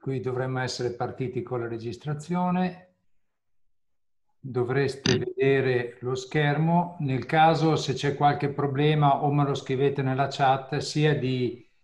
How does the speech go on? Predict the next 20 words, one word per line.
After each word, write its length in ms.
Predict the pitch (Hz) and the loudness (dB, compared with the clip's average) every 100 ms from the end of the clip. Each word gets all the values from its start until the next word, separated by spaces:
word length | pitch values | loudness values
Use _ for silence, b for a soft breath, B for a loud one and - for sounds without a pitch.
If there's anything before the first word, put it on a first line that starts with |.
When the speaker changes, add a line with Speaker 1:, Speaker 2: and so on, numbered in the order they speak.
| _ _ _ _ | _ _ _ _
Speaker 1:
visualizzazione 1500 | 117 127 123 127 127 123 120 151 143 135 143 156 165 - _ - | -6 -2 0 0 0 0 0 0 2 2 2 2 0 -8 _ -14
delle 320 | 117 123 117 | -10 -6 -6
slide, 640 | 117 139 135 135 131 131 | -2 4 4 4 0 -4
sia 580 | 123 - 127 127 120 107 | -4 -4 -2 0 -2 -4
acustico. 680 | 120 - 123 104 - - 156 | -12 -6 -4 -4 -8 -6 -2
Mi 200 | 170 123 | -2 -2
dite 240 | 113 - 120 | -6 -6 -6
qualche 320 | 120 - 120 | -8 -8 -8
cosa? 600 | 123 110 113 170 196 - _ _ _ _ _ _ - _ | -6 -6 -4 -4 -6 -14 _ _ _ _ _ _ -20 _
Speaker 2:
S-, 480 | - - - - - | -18 -16 -14 -14 -2
eh, 320 | 143 147 147 | 2 4 2
si 260 | 143 - 165 | -2 -4 2
vede 560 | 175 190 202 226 226 | 4 4 4 2 2
e 160 | 175 160 | 0 0
c'è 160 | 175 | 2
la 120 | 175 170 | 4 4
registrazione 760 | 165 151 156 151 143 156 147 | 2 0 0 0 0 0 0
attiva. 600 | 139 - 95 80 82 78 - - _ | -2 -6 -10 -10 -12 -14 -18 -20 _
Speaker 1:
Fantastico, 680 | - 120 107 95 - 98 117 | -10 -8 -8 -10 -12 -14 -12
benissimo. 640 | 101 101 98 - 104 98 | -10 -10 -10 -12 -14 -14